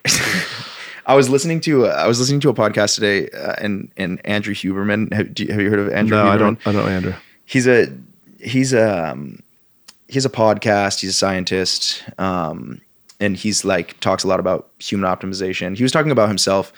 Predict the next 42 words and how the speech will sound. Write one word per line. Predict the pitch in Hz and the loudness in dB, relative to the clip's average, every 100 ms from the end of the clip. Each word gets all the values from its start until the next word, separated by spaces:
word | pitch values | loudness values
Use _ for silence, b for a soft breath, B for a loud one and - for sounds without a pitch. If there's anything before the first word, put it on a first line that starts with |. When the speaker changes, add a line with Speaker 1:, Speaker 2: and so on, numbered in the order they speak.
| B B B - | B B B -4
Speaker 1:
um, | 98 95 80 71 - - _ - | -2 0 -2 -6 -12 -16 _ -6
and, | 98 95 87 - | -4 -4 -6 -6
and | 98 92 87 | -4 -4 -4
the | 76 | -4
issues | - 110 | -4 -4
that | 104 | -4
he | 92 | -6
faced | 95 92 - - _ | -2 -2 -4 -8 _
when | 104 | -4
he | 101 | -2
was | 92 90 | 0 0
younger. | 101 98 87 | -2 -2 -4
He | 98 | -4
was | 90 | -6
going | 92 87 | -4 -4
to | |
school, | - 90 90 | -4 -2 -2
and | 87 | -4
he | 80 | -6
was, | - - _ _ - - | -10 -14 _ _ -20 -14
you | - | -10
know, | - - B B B B - | -10 -10 B B B B -10
uh, | - - | -10 -8
he, | 110 127 | -4 -2
he | 113 131 | 0 0
talks | 139 143 127 | 2 2 4
about | 104 90 - | 4 2 -2
in, | 98 - _ - 92 | -4 -6 _ -20 -12
he | - 113 | -4 0
was | 127 | 2
talking | 147 135 | 2 2
about | 113 80 | 2 2
how | 104 | 0
in-, | 87 101 - | 0 -2 -4
injustice | 104 101 98 104 90 - 104 - | -2 -2 0 0 0 0 0 0
infuriate-, | - 98 - 92 90 78 80 - - | -2 -6 -6 -4 -2 -2 -4 -6 -6
infuriates | 107 104 - 110 110 107 98 92 - | -4 -4 -2 0 2 2 0 -2 -4
him | 87 90 85 B B B B | -4 -6 -10 B B B B
and | - 98 | -4 0
how | 104 107 98 95 87 - _ 67 - | 4 4 4 4 0 -4 _ -20 -16
that | 113 110 104 - | -4 2 2 2
anger, | 101 107 113 107 98 95 92 | 0 2 2 2 2 2 0